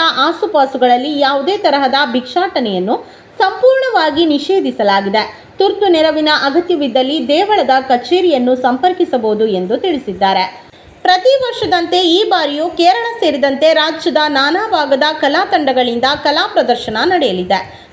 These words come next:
ಜಾತ್ರೆಯ ಅಚ್ಚುಕಟ್ಟಿನ ವ್ಯವಸ್ಥೆಗಾಗಿ ಸಾವಿರದ ಐನೂರಕ್ಕೂ ಅಧಿಕ ಸ್ವಯಂ ಸೇವಕರ ತಂಡ ಸಿದ್ಧವಾಗಿದೆ ಎಂದರು. ಆಯನೋತ್ಸವ ಸಂಭ್ರಮ ಮುಗಿದ ಕೂಡಲೇ ಬ್ರಹ್ಮಕಲಶೋತ್ಸವದ ಸಿದ್ಧತೆಗೆ ವಿವಿಧ ಕೆಲಸ ಕಾರ್ಯಗಳಿಗೆ ಚಾಲನೆ ನೀಡಲಾಗುವುದು ಎಂದರು.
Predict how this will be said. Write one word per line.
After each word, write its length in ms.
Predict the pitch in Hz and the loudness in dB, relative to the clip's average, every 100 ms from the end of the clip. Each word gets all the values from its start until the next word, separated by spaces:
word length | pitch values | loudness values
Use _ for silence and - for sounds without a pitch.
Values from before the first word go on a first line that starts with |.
| 247 | -4
ಜಾತ್ರೆಯ 520 | 339 339 427 392 339 311 | -2 -2 -2 0 0 0
ಅಚ್ಚುಕಟ್ಟಿನ 680 | 269 285 - 415 320 311 294 294 | -4 -4 -6 -2 -2 0 0 2
ವ್ಯವಸ್ಥೆಗಾಗಿ 800 | 277 262 339 - 370 262 247 311 | 2 2 0 -2 -2 -2 0 -2
ಸಾವಿರದ 560 | 349 320 311 339 349 302 294 | -2 -2 -2 -2 -2 0 0
ಐನೂರಕ್ಕೂ 600 | 262 311 339 370 269 - | 0 0 0 0 -2 0
ಅಧಿಕ 440 | 294 254 262 359 392 392 | 0 0 0 0 0 -4
ಸ್ವಯಂ 300 | 285 269 285 | 0 0 0
ಸೇವಕರ 440 | 311 294 262 - 254 | 0 0 2 0 0
ತಂಡ 260 | 247 220 233 285 285 | 0 -2 -2 -4 -4
ಸಿದ್ಧವಾಗಿದೆ 640 | 311 339 349 247 208 214 | 0 2 2 0 -2 0
ಎಂದರು. 680 | 311 254 196 202 208 - - - - | 0 0 -2 -4 -4 -8 -20 -20 -4
ಆಯನೋತ್ಸವ 640 | 320 403 494 480 453 440 415 427 | -2 0 -2 -6 -4 -2 -2 0
ಸಂಭ್ರಮ 360 | 320 302 302 330 | 0 2 2 2
ಮುಗಿದ 280 | 311 285 349 403 | 0 2 0 0
ಕೂಡಲೇ 360 | 403 269 262 294 | 0 2 2 0
ಬ್ರಹ್ಮಕಲಶೋತ್ಸವದ 1080 | 302 294 415 427 320 285 294 269 277 262 262 277 | 0 0 -2 -2 -2 0 0 0 0 -2 0 -2
ಸಿದ್ಧತೆಗೆ 760 | 254 185 185 180 233 - - - - | -4 -6 -6 -2 -2 -2 -6 -20 0
ವಿವಿಧ 520 | 403 466 466 403 403 | 2 4 2 -2 0
ಕೆಲಸ 400 | 339 370 480 480 | 0 2 -2 -2
ಕಾರ್ಯಗಳಿಗೆ 600 | 339 294 262 254 247 294 | 0 0 0 0 2 0
ಚಾಲನೆ 520 | 294 339 349 427 440 | 0 -2 -2 -2 -2
ನೀಡಲಾಗುವುದು 720 | 359 254 220 214 214 214 262 | 0 0 0 -2 0 -2 0
ಎಂದರು. 540 | 349 254 190 190 180 | 0 0 2 0 -2